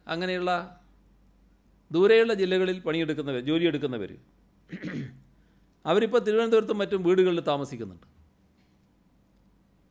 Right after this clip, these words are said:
അപ്പോൾ അവരെക്കുറിച്ചുള്ള വിശദാംശങ്ങൾ കളക്ടർ ശേഖരിക്കുക.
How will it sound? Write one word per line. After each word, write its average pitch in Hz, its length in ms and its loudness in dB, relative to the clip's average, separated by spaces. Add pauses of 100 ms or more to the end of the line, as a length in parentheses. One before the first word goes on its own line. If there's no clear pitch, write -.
(320)
അപ്പോൾ 175 180 -2
അവരെക്കുറിച്ചുള്ള 247 640 4
വിശദാംശങ്ങൾ 220 520 0 (100)
കളക്ടർ 175 360 0
ശേഖരിക്കുക. 123 440 -4